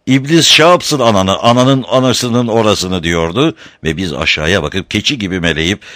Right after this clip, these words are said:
Fikret'e gülerek işi daha da beter hale getiriyorduk. Fikret'in küfürleriyle kahkahalar ve melemeler kuyunun içinde yankılanıp kulakları sağır eden bir gürültü yapıyordu.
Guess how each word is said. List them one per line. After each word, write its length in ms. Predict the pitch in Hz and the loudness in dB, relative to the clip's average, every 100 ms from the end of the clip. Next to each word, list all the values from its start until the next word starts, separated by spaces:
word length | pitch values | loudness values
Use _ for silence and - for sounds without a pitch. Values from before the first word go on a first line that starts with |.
| - | -16
Fikret'e 460 | - 147 - 151 151 | -4 -4 -2 0 0
gülerek 500 | 95 123 147 127 76 | 0 -2 0 -2 -4
işi 240 | 90 131 | -4 -4
daha 240 | 87 101 101 | -2 -2 0
da 100 | 80 | -2
beter 240 | 85 92 | -2 -2
hale 280 | 78 73 78 | -2 -2 -2
getiriyorduk. 760 | 76 73 76 73 71 65 67 - _ _ _ _ _ - - - _ | -6 -6 -6 -4 -6 -8 -10 -12 _ _ _ _ _ -20 -20 -20 _
Fikret'in 500 | 156 - 170 185 165 | -6 0 0 0 -4
küfürleriyle 800 | 143 139 151 107 117 131 78 80 | -4 -4 -4 -2 -4 -2 -2 -4
kahkahalar 800 | 87 87 - 82 76 85 101 71 | 0 -2 -2 -2 -2 0 -2 -2
ve 80 | 80 | -2
melemeler 600 | 82 80 78 78 85 90 | -2 0 -2 -2 -2 -2
kuyunun 400 | 123 135 127 156 | -4 -2 -2 -4
içinde 360 | 131 139 131 | -4 -4 -2
yankılanıp 580 | 117 110 104 110 110 110 | -2 -2 -4 -4 -2 -4
kulakları 480 | 107 117 - 117 120 | -2 -4 -2 -6 -4
sağır 340 | - 107 135 | -4 -2 -2
eden 360 | 80 78 92 76 | -2 -2 -2 -4
bir 120 | 90 | -8
gürültü 440 | 69 85 85 73 | -6 -6 -6 -6
yapıyordu. 760 | 95 65 76 71 69 65 64 60 | -6 -6 -6 -8 -8 -8 -10 -12